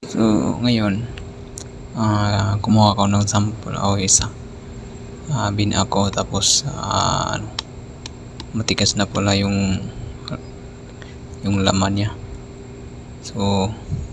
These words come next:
na-try ko po yung biakin, tapos ito po.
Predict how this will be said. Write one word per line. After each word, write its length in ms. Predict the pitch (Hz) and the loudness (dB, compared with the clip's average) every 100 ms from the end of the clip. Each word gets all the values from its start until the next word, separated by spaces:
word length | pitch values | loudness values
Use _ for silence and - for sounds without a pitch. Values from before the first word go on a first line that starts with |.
| - - - - - - - - - | -12 -14 -14 -14 -14 -14 -14 -14 -4
na-try 320 | 101 95 101 | 0 4 6
ko 80 | 98 | 4
po 240 | - 101 | -2 -4
yung 240 | 101 98 104 104 - - - | -2 -2 -2 -4 -8 -10 -10
biakin, 480 | - 98 - - 104 | 2 2 2 -6 -6
tapos 320 | 113 - 104 | -4 -2 -2
ito 240 | - - 98 | -2 -2 -4
po. 160 | 165 | -4